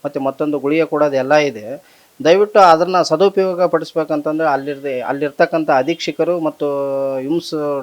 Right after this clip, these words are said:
ಡೈರೆಕ್ಟರ್ ಆದಕ್ಕಂಥ ಗಂಗಾಧರ್ ಗೌಡ್ರು ಇದ್ರ ಬಗ್ಗೆ ಗಮನ ಹರಿಸಿ ಆ ಕಾಂಪೌಂಡ್ ಮುಚ್ಚಿದ್ರೆ ಬಡ ಜನರಿಗೆ ಆಗ್ತಕ್ಕಂಥ ಅನ್ಯಾಯ ತಡೆಗಟ್ಟಿದಂಗೆ ಆಗುತ್ತೆ, ಭ್ರಷ್ಟಾಚಾರವನ್ನು ಕೂಡ ತಡೆಗಟ್ಟಿದಂಗೆ ಆಗುತ್ತೆ ಅಂತಂದೇಳಿ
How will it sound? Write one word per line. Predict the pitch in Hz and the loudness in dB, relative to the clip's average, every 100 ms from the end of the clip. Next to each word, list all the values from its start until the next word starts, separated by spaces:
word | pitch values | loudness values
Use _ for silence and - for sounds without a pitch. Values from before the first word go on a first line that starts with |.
| 123 | -2
ಡೈರೆಕ್ಟರ್ | 127 160 - 147 | 0 0 0 -2
ಆದಕ್ಕಂಥ | 147 143 - 135 | -2 -4 -8 -6
ಗಂಗಾಧರ್ | 135 123 131 151 151 | -6 -4 -2 2 2
ಗೌಡ್ರು | 147 151 156 208 202 _ _ | 2 -4 0 -2 -2 _ _
ಇದ್ರ | 139 147 | -4 0
ಬಗ್ಗೆ | 139 139 180 | 0 0 0
ಗಮನ | 143 156 180 | 2 2 4
ಹರಿಸಿ | 170 156 151 | 4 2 -2
ಆ | 170 143 | 0 0
ಕಾಂಪೌಂಡ್ | 147 151 170 185 190 170 | 0 2 0 0 -2 -4
ಮುಚ್ಚಿದ್ರೆ | 151 175 170 139 135 | -4 -2 0 2 2
ಬಡ | 143 | 0
ಜನರಿಗೆ | 165 175 175 175 170 | 2 0 -2 -4 -2
ಆಗ್ತಕ್ಕಂಥ | 151 156 151 165 - 165 160 | -2 -2 -2 -4 -4 -2 0
ಅನ್ಯಾಯ | 139 147 175 170 156 - _ _ | 0 0 2 2 0 -8 _ _
ತಡೆಗಟ್ಟಿದಂಗೆ | 156 185 190 190 180 175 160 | 4 4 4 2 2 2 2
ಆಗುತ್ತೆ, | 135 160 156 156 | 2 2 -2 -4
ಭ್ರಷ್ಟಾಚಾರವನ್ನು | 156 139 143 196 190 175 175 175 175 175 | -2 -2 2 2 4 2 2 -2 -6 -6
ಕೂಡ | 175 | -6
ತಡೆಗಟ್ಟಿದಂಗೆ | 180 143 160 160 165 160 156 147 | -4 -4 -2 -4 -4 -4 -4 -4
ಆಗುತ್ತೆ | 139 143 - | -6 -6 -10
ಅಂತಂದೇಳಿ | 139 147 143 170 156 | -6 -6 -2 -2 -2